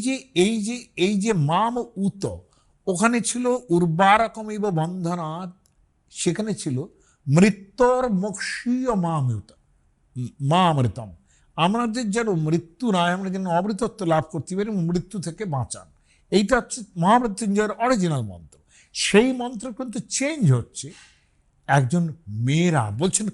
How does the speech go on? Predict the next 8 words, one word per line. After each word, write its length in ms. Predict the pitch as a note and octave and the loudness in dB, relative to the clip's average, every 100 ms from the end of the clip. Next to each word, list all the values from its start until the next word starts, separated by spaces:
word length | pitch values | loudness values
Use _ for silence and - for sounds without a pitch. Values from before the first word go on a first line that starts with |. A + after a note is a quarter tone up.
| - | -8
কুমারী 480 | B3 C4 C4 G3 D#3 C3 G#2+ | -2 2 6 6 6 4 -2
যারা, 260 | B2 G#2 G#2 A#2 _ _ _ - | -8 -8 -12 -16 _ _ _ 4
তারাও 320 | G#3 A#3 C4 C4 | 8 10 8 4
কিন্তু 220 | B3+ G#3 A#3 F#3+ | 0 -2 0 2
মহামৃত্যুঞ্জয় 840 | F3 G#3+ F#3 G3+ F#3 D#3 D3+ C#3+ | 2 2 -2 -6 -6 0 0 0
মন্ত্র 260 | C#3 C3 C#3 B2 B2 - _ _ _ _ _ E3 | -4 -6 -4 -6 -6 -14 _ _ _ _ _ -2
একেবারে 380 | D#3+ G3+ A3 A#3 - _ _ | 0 2 2 0 -6 _ _
ওই 160 | C#3+ | 4